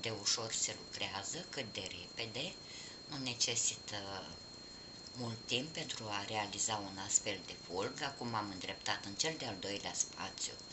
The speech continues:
unde voi face din nou două piciorușe duble, două ochiuri de lanț, urmat de alte două piciorușe duble în interiorul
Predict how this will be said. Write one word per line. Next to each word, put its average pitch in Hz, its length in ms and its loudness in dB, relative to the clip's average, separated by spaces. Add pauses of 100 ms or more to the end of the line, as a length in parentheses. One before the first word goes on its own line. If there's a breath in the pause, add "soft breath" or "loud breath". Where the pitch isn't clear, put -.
(360 loud breath)
unde 117 240 0
voi 104 200 -2
face 98 380 2
din 92 240 -2
nou 92 200 -4 (540 loud breath)
două 98 280 2
piciorușe - 720 2
duble, 95 520 -4 (3000 loud breath)
două 117 340 4
ochiuri 131 340 0
de 117 200 0
lanț, 95 460 -2 (1400)
urmat 123 400 2
de 120 80 2
alte 113 360 2
două 120 200 2
piciorușe 123 720 6
duble 101 320 -2 (180)
în 90 60 -4
interiorul 101 720 -2